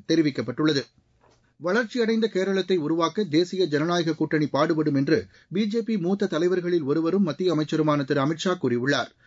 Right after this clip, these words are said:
கேரள மாநிலம் எர்ணாகுளத்தில் தேர்தல் பிரச்சாரம் மேற்கொண்டு பேசிய அவர், இந்த மாநிலத்தைச் சேர்ந்த இளையோருக்கு உரிய வேலைவாய்ப்புகள் கிடைப்பதை பி ஜே பி தலைமையிலான கூட்டணி உறுதி செய்யும் என்று தெரிவித்தார். இந்த தேர்தலில் தேசிய ஜனநாயக கூட்டணி வெற்றி பெறும் என்றும்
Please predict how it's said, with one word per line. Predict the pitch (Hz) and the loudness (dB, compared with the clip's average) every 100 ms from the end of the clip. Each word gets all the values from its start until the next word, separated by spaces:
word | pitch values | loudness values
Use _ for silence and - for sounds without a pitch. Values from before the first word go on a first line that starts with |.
| _ | _
கேரள | 175 170 170 156 | 0 2 0 0
மாநிலம் | 151 151 175 190 | 0 0 0 2
எர்ணாகுளத்தில் | 143 165 175 156 147 190 208 | 0 0 -2 -2 -2 -2 0
தேர்தல் | 165 170 170 | 0 0 0
பிரச்சாரம் | 160 147 156 151 | -4 -2 0 2
மேற்கொண்டு | 147 143 156 147 | 0 0 0 0
பேசிய | 147 139 143 127 | 0 -2 -2 -2
அவர், | 151 117 - - - | 0 -2 -6 -14 -2
இந்த | 208 226 | 0 0
மாநிலத்தைச் | 202 220 220 208 202 | 0 0 -2 -4 -2
சேர்ந்த | 196 190 180 | 0 0 -2
இளையோருக்கு | 156 180 185 180 165 202 | 0 0 0 0 -2 -2
உரிய | 151 165 175 | -2 0 0
வேலைவாய்ப்புகள் | 147 165 170 160 147 156 160 143 | 0 0 0 0 -2 -2 -2 -2
கிடைப்பதை | 139 151 151 139 117 - _ - | 0 0 0 -2 -4 -8 _ -6
பி | 185 | -2
ஜே | 214 240 | 0 -2
பி | 226 226 | -2 -2
தலைமையிலான | 185 185 196 190 185 180 165 | 0 0 0 0 0 -2 0
கூட்டணி | 185 185 170 139 | 0 2 0 0
உறுதி | 135 185 196 | 2 2 2
செய்யும் | 175 151 143 110 | 0 0 0 0
என்று | 147 147 | -2 0
தெரிவித்தார். | 139 131 127 117 104 - - - - | 2 0 0 -2 -4 -6 -20 -14 -4
இந்த | 196 202 | -2 -2
தேர்தலில் | 202 208 202 202 254 | 0 -2 0 -2 0
தேசிய | 170 196 202 190 | 2 2 2 -2
ஜனநாயக | 170 170 180 175 170 | 0 0 0 -2 -2
கூட்டணி | 170 165 165 120 | -2 0 0 0
வெற்றி | 160 160 | -2 0
பெறும் | 196 175 156 | 0 0 0
என்றும் | 156 165 131 | 0 0 -2